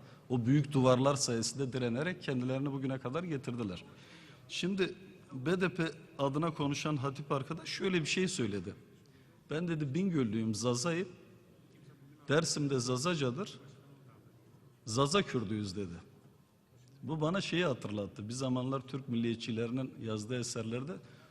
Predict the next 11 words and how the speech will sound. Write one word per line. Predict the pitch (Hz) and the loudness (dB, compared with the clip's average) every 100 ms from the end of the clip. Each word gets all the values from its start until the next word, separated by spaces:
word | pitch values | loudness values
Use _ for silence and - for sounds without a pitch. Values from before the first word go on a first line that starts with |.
| - - | -20 -2
Türk | 170 170 | -2 -2
Kürtleri | - 117 120 131 147 | -6 -2 0 0 2
diye | 143 143 | 0 0
bir | 147 - - - - | -2 -6 -16 -18 -6
kavram | 120 120 131 131 | 0 2 2 2
vardı. | 104 90 87 - - - - - - - - - | -2 -4 -8 -14 -20 -20 -20 -20 -20 -20 -20 -20
Kürtlerin | - 123 117 127 147 131 | -4 -4 0 0 2 2
varlığını | 127 123 135 147 | 2 2 0 0
inkar | 127 120 143 | 0 0 -2
etmek | 139 135 311 - | -2 -6 -12 -10
için | - 107 | -6 -6